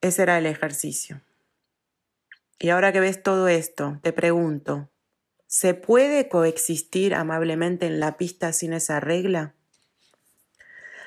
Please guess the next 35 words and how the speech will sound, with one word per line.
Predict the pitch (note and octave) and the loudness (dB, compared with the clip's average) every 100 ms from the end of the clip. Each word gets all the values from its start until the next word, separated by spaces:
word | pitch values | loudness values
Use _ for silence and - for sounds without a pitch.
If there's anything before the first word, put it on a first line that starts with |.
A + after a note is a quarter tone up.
| - - | -8 0
¿Habría | F#3 G#3+ C4+ | 2 2 2
un | B3+ G#3 | 2 2
modo | G3+ F#3+ | 4 2
más | F#3 F#3 G#3 A3 | 2 2 0 -2
efectivo | G#3+ E3+ - - G#3 G#3 F3 | -4 -4 -4 -2 2 4 4
de | D#3+ | 2
compartir | D#3+ D#3+ D#3 D#3+ F#3+ F#3+ | -2 -2 -2 -2 -2 0
el | F3+ | 0
espacio | D#3+ - F#3 - - E3+ D#3 - _ _ - - - | 0 -2 -2 -2 0 0 -2 -10 _ _ -20 -16 -4
dando | E3 G3 G#3+ G3+ | 0 0 0 -2
también | E3 E3+ F3+ | -2 -2 0
el | F#3 E3+ | 0 0
lugar | D#3 D#3 E3+ G3 G#3+ - | 0 0 0 0 -4 -6
al | - D3+ | -6 -4
que | D#3+ D#3 | -4 -4
tiene | F3 E3+ | -2 0
algo | E3 E3+ D#3+ | 0 -2 -2
más | E3+ F3+ | -4 -4
para | F3 D#3 | -4 -4
expresar? | - C#3+ - F3+ F#3 D#3+ - _ _ - | -4 -4 -2 0 -2 -4 -10 _ _ -10
Un | E3+ | -4
ratito, | F3 E3+ G#3 G3 E3 D3+ | -4 -2 -4 -2 -4 -4
te | D#3 D3 | -4 -6
digo, | D3+ D3 D3 | -4 -4 -4
¿sí? | - F3+ G3 | -4 -2 -2
Un | F3+ F3+ | -2 -4
compás | - D3+ D#3 F3+ F3 - - | -4 -4 -2 -2 -2 -4 -4
o | D3+ | -2
dos. | D#3+ E3+ - - - _ _ _ _ _ - | 0 -2 -4 -8 -12 _ _ _ _ _ -6
Y | D#3+ | -2
luego | F#3+ A3 | 2 2
te | G#3+ F#3+ | 0 -2
toca | G3 G3 | -2 0
a | F3+ - | -2 -2
ti, | G3+ F3+ | -6 -8